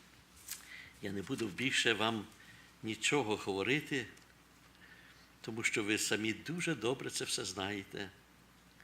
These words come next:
Але пожадливість в нашому духовному житті, вона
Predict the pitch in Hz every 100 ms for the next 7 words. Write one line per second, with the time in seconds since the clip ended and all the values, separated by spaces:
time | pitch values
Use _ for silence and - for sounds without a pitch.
0 | - - - - - - - - - -
1 | 127 123 120 113 - - - - - -
2 | - - - - - 165 160 151 139 127
3 | - - 131 104 127 120 127 113 104 -
4 | 147 107 95 92 104 - 117 107 101 107
5 | 101